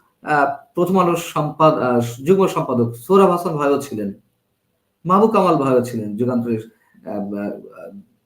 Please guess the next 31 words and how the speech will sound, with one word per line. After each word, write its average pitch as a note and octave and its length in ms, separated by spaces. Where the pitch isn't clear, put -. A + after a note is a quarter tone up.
সহকারী C#3 360
সম্পাদক। A2+ 480
তো G#3+ 200
এই A3 140
মানুষগুলো A3 320
সন্ত্রাস G#3+ 480
করতে G3+ 240
গেছে F#3+ 220
সেখানে? E3 420
আমরা E3 220
সন্ত্রাস E3 280
করতে D#3 200
গেছি, C3 500
এটা E3 120
বললো F#3 380
আর E3 300
তাই C#3 440
দেশের B2+ 320
মানুষ C3+ 260
মেনে D3 200
নিলে A#2 140
এটা A#2+ 80
হয়? D#3+ 380
এবং A#3+ 320
দেখা D4 260
তো D#4+ 100
যাচ্ছে C3 560
যারা - 460
মারছে D#3+ 1200
তারাই C4+ 320
আবার B3 500